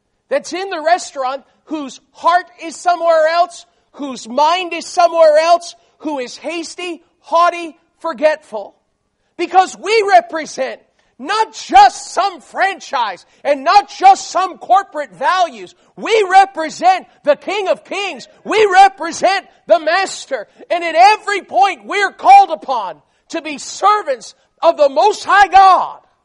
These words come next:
And we ought to be in the game. It takes a mindset. It takes genuine effort. I knew last night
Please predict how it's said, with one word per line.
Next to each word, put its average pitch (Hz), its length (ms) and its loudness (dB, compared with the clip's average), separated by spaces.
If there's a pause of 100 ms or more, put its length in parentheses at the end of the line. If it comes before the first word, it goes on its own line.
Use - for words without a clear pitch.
(960)
And 160 100 -20
we 175 140 -12
ought 226 240 -8
to 202 100 -20
be 180 340 -20 (720)
in 185 160 -18
the 160 80 -20
game. 147 320 -20 (2500)
It 190 160 -14
takes 226 300 -12
a 196 80 -10
mindset. 185 640 -12 (2000)
It - 220 -20
takes - 560 -14 (720)
genuine 190 640 -10
effort. 202 440 -10 (1000)
I 202 140 -12
knew 214 480 -14
last 180 400 -14
night 208 240 -10